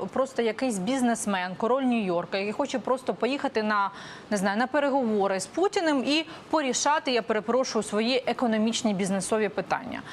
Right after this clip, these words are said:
От мені цікаво, як довго світ і Америка, і республіканці, і демократи будуть дозволяти йому це робити. Тобто, тобто не бути президентом вільного світу,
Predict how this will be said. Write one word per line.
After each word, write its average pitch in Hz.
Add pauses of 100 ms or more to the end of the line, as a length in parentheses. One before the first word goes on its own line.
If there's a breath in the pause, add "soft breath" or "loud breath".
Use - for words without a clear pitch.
(260 loud breath)
От 214
мені 302
цікаво, 339
як 247
довго 254
світ 247
і 226
Америка, 220
і 196
республіканці, 226
і 214
демократи 208
будуть 208
дозволяти 214
йому 208
це 208
робити. 220
Тобто, 208
тобто 247
не 254
бути 349
президентом 208
вільного 196
світу, 185